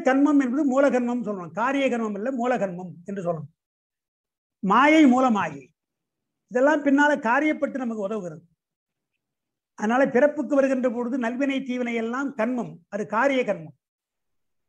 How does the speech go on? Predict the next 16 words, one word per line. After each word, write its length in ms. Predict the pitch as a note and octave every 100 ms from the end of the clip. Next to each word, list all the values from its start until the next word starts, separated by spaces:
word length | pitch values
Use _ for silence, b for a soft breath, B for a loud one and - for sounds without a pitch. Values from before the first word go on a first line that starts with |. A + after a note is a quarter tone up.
| _
மூலகர்மம் 520 | A3+ D4+ E4 D#4+ E4
அங்க 120 | D#4 C4
இருக்கு, 200 | A#3+ G3+
தனியா 260 | G#3+ A#3+ A3
இருக்கு, 220 | F3 - _ _ _ _ _ _
அது 100 | G#3+ A#3
நம்மோடு 280 | A#3 C4 C4
சம்மந்தப்படாது. 640 | A3 B3 G#3 G3+ G3+ E3 D#3+ _ _ _ _ _ _ _ _ _
எனவே 200 | G3+ B3+ C4
மூன்று 380 | A3 C#4 C4+ C4+
மலக்கல் 500 | A3+ C4+ C4+ C#4 B3+
நமக்கு 220 | A3+ F#3+
இருக்கிறது, 440 | G#3+ A3 G3 F3+ F#3+ D#3 E3
ஆணவம், 440 | F#3+ A#3+ B3+ B3+ B3+
கர்மம், 380 | A3 G3 F#3+ A#3
மாயை 380 | F3+ F3+ F3